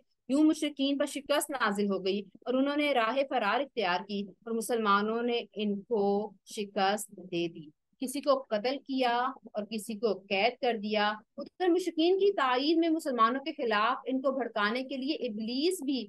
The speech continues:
सराका बिन मालिक बिन जाशिम की शक्ल में हाजिर हुआ। जब इसने फरिश्ते और इनकी कार्रवाइयां देखी तो उल्टे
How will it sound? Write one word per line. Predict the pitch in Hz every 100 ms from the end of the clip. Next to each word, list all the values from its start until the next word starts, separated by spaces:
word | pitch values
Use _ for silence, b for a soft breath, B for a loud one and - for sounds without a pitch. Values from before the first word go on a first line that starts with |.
| _ _ -
सराका | 254 233 220 214 277 247
बिन | 277 269
मालिक | 202 190 202 214 247 214
बिन | 247 254
जाशिम | 214 190 208 247 247
की | 254
शक्ल | 220 202 202
में | 202 240
हाजिर | 262 190 180 185 196 226 208
हुआ। | 202 196 180 156 _ _ _ _
जब | 233 269
इसने | 294 294
फरिश्ते | 285 226 220 _ 269 285
और | 254
इनकी | 254 262 277
कार्रवाइयां | 262 226 220 202 196 240 233
देखी | 190 196 185 - _
तो | 302
उल्टे | 285 320 320 339 339